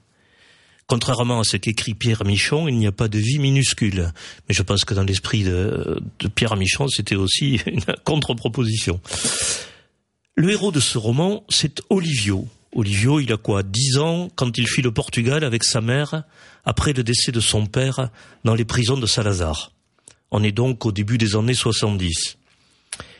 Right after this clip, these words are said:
Il fuit avec sa mère et Océano, son petit chat. À Lyon, où ils sont hébergés dans un premier temps par un couple de réfugiés politiques portugais, la maman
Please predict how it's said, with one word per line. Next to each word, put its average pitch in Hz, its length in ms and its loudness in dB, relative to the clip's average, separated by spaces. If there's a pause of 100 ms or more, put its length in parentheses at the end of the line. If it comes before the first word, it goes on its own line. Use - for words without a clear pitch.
(140)
Il 98 120 0
fuit 160 320 2
avec 104 200 0
sa - 140 0
mère 151 400 0
et 135 180 2
Océano, 135 640 2
son 104 240 -2
petit 123 240 -2
chat. 85 300 0 (1600)
À 131 60 2
Lyon, 156 400 0
où 135 40 -2
ils 120 60 -2
sont 117 300 2
hébergés 127 420 2
dans 107 240 2
un 104 80 0
premier 123 320 -2
temps 123 240 0
par 110 220 -2
un 101 140 2
couple 123 420 0
de 107 60 2
réfugiés 107 460 0
politiques 110 560 -2
portugais, 110 680 -2 (800)
la 117 160 2
maman 131 500 -2